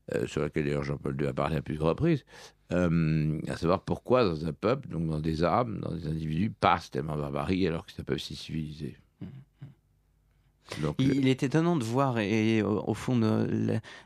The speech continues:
Speaker 2: euh, ma génération a du mal à, à, à concevoir cette opposition franco-allemande aujourd'hui, alors que,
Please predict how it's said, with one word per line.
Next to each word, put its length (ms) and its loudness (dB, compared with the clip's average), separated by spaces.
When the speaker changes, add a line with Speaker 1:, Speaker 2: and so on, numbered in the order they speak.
Speaker 2:
euh, 320 0
ma 200 6
génération 600 2
a 20 4
du 160 0
mal 160 6
à, 160 6
à, 320 0
à 60 4
concevoir 480 0
cette 180 -2
opposition 460 0
franco-allemande 560 2
aujourd'hui, 360 0
alors 220 -2
que, 120 -2